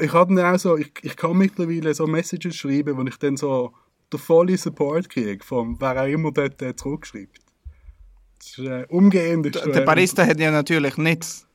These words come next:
Speaker 2: <laughs> Das
Speaker 1: Nein,
Speaker 2: heißt, du
Speaker 1: es
Speaker 2: hast
Speaker 1: ist
Speaker 2: Barista angeschwärzt beim, beim Chef.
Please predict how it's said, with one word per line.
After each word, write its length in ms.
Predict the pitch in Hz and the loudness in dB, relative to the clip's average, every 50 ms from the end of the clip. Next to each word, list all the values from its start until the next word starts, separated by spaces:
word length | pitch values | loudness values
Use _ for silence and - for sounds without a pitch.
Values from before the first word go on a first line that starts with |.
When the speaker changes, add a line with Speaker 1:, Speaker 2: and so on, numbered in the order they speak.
| _ _ _ - | _ _ _ -20
Speaker 2:
<laughs> 120 | - 151 160 - - 147 - 165 - - 165 - - 190 175 - - - - - - - - - - | -18 -16 -14 -10 -10 -8 -8 -6 -4 -4 -4 -2 -2 -4 -4 -4 -6 -20 -20 -18 -18 -18 -20 -12 -6
Das 100 | - 127 | 0 2
Speaker 1:
Nein, 120 | 143 147 160 | 4 6 8
Speaker 2:
heißt, 20 | |
du 60 | 180 | 8
Speaker 1:
es 60 | 180 180 | 8 6
Speaker 2:
hast 60 | 170 - | 4 0
Speaker 1:
ist 60 | - | 0
Speaker 2:
Barista 400 | 165 156 165 165 160 - - 147 | -2 0 0 -2 -4 -2 -2 -2
angeschwärzt 760 | - - 156 160 180 180 - - 175 156 143 135 143 - - - | 0 2 4 4 4 2 0 -2 -2 0 0 -2 -4 -6 -10 -8
beim, 260 | - 135 131 127 127 | -6 -4 -4 -4 -6
beim 160 | - - 135 143 | -6 -6 -6 -6
Chef. 380 | - 139 123 113 - - _ | -6 -6 -6 -8 -12 -20 _